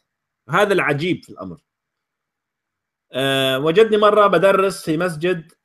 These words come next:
عن، عن الصوفية والأشاعرة وبحذر منهم، وكنت طبعا في بدايات التزامي كنت سلفي.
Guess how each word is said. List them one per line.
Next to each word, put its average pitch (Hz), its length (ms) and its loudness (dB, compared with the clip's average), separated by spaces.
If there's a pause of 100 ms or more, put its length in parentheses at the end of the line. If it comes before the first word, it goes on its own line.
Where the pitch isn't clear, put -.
(140)
عن، 170 680 -6
عن 143 180 -4
الصوفية 147 880 0
والأشاعرة 156 840 4
وبحذر 127 580 0
منهم، 165 380 -2
وكنت 175 320 -4
طبعا 151 300 0
في 143 140 -4
بدايات 160 340 2
التزامي 165 440 -2
كنت 196 180 -2
سلفي. 156 460 -2